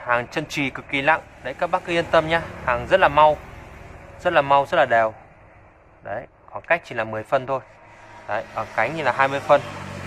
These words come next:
Rất là đều, rất là đẹp. Đấy, thì các bác, à, buộc cọc, buộc cọc răng ra. Đấy, thì hai bên cánh của nó là chiều dài tổng là ba mươi. Đấy, mỗi cánh là mười lăm mét. Và chiều cao của nó là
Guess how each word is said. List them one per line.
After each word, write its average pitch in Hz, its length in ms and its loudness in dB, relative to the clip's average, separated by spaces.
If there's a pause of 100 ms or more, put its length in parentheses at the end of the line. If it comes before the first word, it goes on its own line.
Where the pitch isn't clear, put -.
Rất 160 80 0
là 156 80 6
đều, 117 200 4
rất 127 120 -2
là 139 80 6
đẹp. 110 160 0 (1700)
Đấy, 113 160 -4 (200)
thì - 120 -20
các 151 80 2
bác, 175 220 4
à, 147 260 4
buộc 135 240 -6 (100)
cọc, - 220 0 (800)
buộc - 180 -8
cọc - 240 -2
răng 143 220 4
ra. 139 160 2 (380)
Đấy, 120 260 -2
thì 120 100 -8
hai 135 140 2
bên 135 180 -4
cánh 135 220 2
của 156 80 -2
nó 131 180 2
là 120 220 -2 (160)
chiều 120 140 -6
dài 110 240 4
tổng 107 280 -4
là 127 60 -8
ba 135 200 6
mươi. 143 260 0 (840)
Đấy, 117 240 -4 (160)
mỗi 147 200 -2
cánh 151 240 2
là 165 80 2
mười 127 160 0
lăm 139 220 4
mét. 185 180 4 (880)
Và 123 80 0
chiều 127 260 -4
cao 143 240 6
của 123 100 -2
nó 123 160 0
là 120 280 2